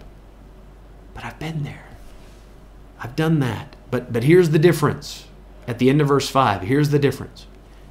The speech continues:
"Nevertheless, at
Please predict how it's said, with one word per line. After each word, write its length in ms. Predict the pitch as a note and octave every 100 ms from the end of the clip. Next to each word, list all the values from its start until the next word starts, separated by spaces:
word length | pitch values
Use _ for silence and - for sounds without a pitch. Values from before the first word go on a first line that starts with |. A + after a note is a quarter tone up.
| - - - - - - -
"Nevertheless, 1400 | G#2 B2 D#3 D#3+ E3+ F3 E3 C#3 G#2 - - - - - - - - -
at 460 | B2+ C#3 D3 D3